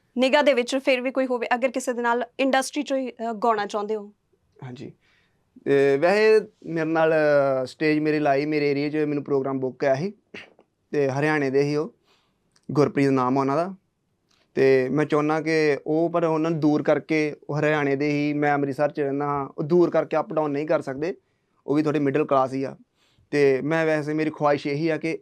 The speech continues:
Speaker 2: ਉਹੀ ਮੇਰੇ ਨਾਲ ਗਾਉਣ।
Speaker 1: ਜੀ।
Speaker 2: ਕਿਉਂਕਿ ਆਵਾਜ਼ ਵੀ ਸੇਮ ਟੱਚ ਕਰਦੀ ਉਹਨਾਂ ਦੀ।
Speaker 1: ਉਹਨਾਂ ਦੀ ਵੀ ਉਹਨਾਂ ਵਰਗੀ ਹੀ
Speaker 2: ਹਾਂਜੀ,
Speaker 1: ਆਵਾਜ਼ ਹੈ।
Speaker 2: ਸੇਮ ਆ।
Speaker 1: So ਲੱਗਦਾ ਹੈ ਕਿ ਉਸੇ ਤਰੀਕੇ ਦੀ ਤੁਹਾਡੀ ਵੀ ਜੋੜੀ ਬਣ
Speaker 2: ਹਾਂਜੀ,
Speaker 1: ਸਕਦੀ ਹੈ।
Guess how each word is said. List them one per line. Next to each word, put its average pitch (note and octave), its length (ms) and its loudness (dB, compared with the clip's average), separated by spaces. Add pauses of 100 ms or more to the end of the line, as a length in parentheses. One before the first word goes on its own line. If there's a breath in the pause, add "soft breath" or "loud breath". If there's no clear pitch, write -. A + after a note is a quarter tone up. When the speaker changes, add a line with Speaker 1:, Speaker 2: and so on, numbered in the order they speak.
Speaker 2:
ਉਹੀ F3 200 2
ਮੇਰੇ D#3+ 160 0
ਨਾਲ A#2 180 -10
ਗਾਉਣ। A#2 340 -12 (320)
Speaker 1:
ਜੀ। A3 200 -20 (200)
Speaker 2:
ਕਿਉਂਕਿ D3+ 180 0
ਆਵਾਜ਼ D3 300 4
ਵੀ C#3+ 60 -4
ਸੇਮ D3 240 -4
ਟੱਚ C#3 240 -2
ਕਰਦੀ B2+ 300 -4
ਉਹਨਾਂ B2 160 -8
ਦੀ। C#3 140 -14 (220)
Speaker 1:
ਉਹਨਾਂ C4+ 200 2
ਦੀ C4 100 0
ਵੀ C4 100 0
ਉਹਨਾਂ B3 180 0
ਵਰਗੀ A3+ 400 -2
ਹੀ C4 100 -4
Speaker 2:
ਹਾਂਜੀ, A3+ 200 2
Speaker 1:
ਆਵਾਜ਼ A3 220 2
ਹੈ। C4 100 2
Speaker 2:
ਸੇਮ C#4 140 0
ਆ। C#4+ 60 4
Speaker 1:
So C#4 80 0
ਲੱਗਦਾ B3 280 0
ਹੈ B3+ 140 0
ਕਿ C#4 200 -2
ਉਸੇ B3+ 320 -2
ਤਰੀਕੇ C4 300 -4
ਦੀ B3+ 120 -2
ਤੁਹਾਡੀ A#3 240 2
ਵੀ C#4+ 120 -2
ਜੋੜੀ A3+ 240 2
ਬਣ G#3 160 -2
Speaker 2:
ਹਾਂਜੀ, C3+ 120 -4
Speaker 1:
ਸਕਦੀ F#3+ 320 -4
ਹੈ। F3+ 60 -14